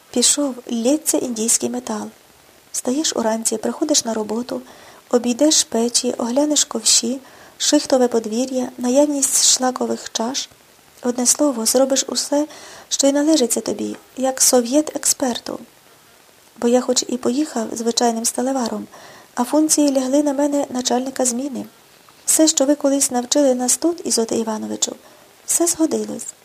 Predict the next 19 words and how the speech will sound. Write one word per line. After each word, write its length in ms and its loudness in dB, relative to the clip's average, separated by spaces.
Важливо, 380 2
звісно, 480 0
не 140 -4
лише 260 2
розказати, 680 0
а 40 -2
й 40 -2
самому 380 0
показати. 600 -4
В 40 -4
металургів 560 0
діло 280 0
таке. 400 -2
Ясна 340 0
річ, 280 2
у 60 -2
нас 380 -2
без 200 0
кастовості. 720 -2